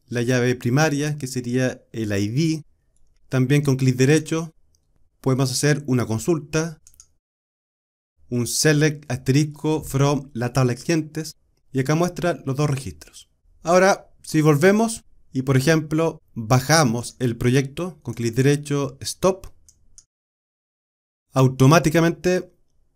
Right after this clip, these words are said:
acá muestra un error que lo vamos a corregir, automáticamente elimina la tabla de clientes. Bien, acá muestra un error relacionado al S S L, pero lo solucionamos también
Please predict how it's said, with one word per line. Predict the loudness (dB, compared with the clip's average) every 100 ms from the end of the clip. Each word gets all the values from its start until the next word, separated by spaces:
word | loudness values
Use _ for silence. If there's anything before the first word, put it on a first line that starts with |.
| _ _ _ _ _ _ _ _
acá | -8 0
muestra | 2 2 0 0
un | 0 0
error | 0 -2 -4 -6
que | 0
lo |
vamos | 2 2
a | 0
corregir, | -2 -2 0 -2 -4 _ _ _ _ _ _ _ _ _ _ _
automáticamente | -6 0 2 2 2 0 0 -2 -2
elimina | 0 4 4 6 4 2 -4 -12 -12
la | -10 -4
tabla | -4 -4
de |
clientes. | -4 -4 -6 -16 -20 _ _ _
Bien, | -4 -4 -4
acá | -2 0
muestra | 2 0 0 0 2
un | 2
error | 2 2 -2 -8 _ _ _ _ _ _ _ _ _ _ _ _ -2
relacionado | 0 2 2 2 4
al | 4 2 -2 -4
S | -2 0 0 0
S | 2 0
L, | 0 -2 -8
pero | -2 2 2 0 -2
lo | 0 2
solucionamos | 2 2 2 2 0 -2
también | -2 0 0 -2 -8